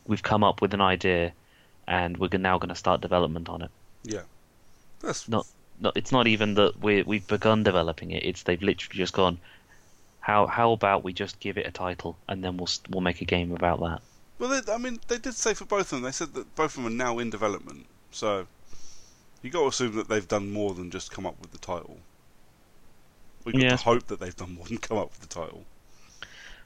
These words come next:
Speaker 1: Well, I suppose it's the opposite of what they did with, uh, Star Fox Adventures, I think it was.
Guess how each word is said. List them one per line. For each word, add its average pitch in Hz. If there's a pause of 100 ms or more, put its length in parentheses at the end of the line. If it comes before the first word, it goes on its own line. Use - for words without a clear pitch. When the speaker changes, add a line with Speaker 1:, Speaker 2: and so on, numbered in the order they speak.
Speaker 1:
Well, 135
I 131
suppose 165
it's 156
the 135
opposite 117
of 92
what 113
they 110
did 104
with, 104
uh, 92
Star -
Fox -
Adventures, 123
I 135
think 143
it -
was. 151